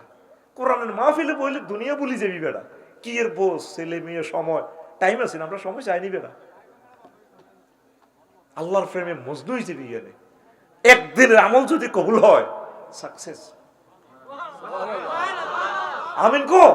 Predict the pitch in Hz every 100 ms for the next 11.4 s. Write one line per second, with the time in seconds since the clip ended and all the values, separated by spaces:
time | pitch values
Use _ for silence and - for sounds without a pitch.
0 | - - - 220 277 - - - - -
1 | - - - - 240 254 - 311 285 277
2 | 262 226 196 208 208 165 160 156 156 185
3 | 160 180 160 - - - - - 143 131
4 | 123 _ _ _ _ _ 302 302 262 190
5 | 196 190 185 - - - _ _ _ _
6 | _ _ _ _ _ 185 156 165 180 143
7 | 143 156 165 - - _ 156 165 165 -
8 | 160 - 233 240 185 131 117 113 113 123
9 | 113 98 - _ _ _ 131 165 185 151
10 | 151 139 120 131 127 135 123 240 262 226
11 | - 127 -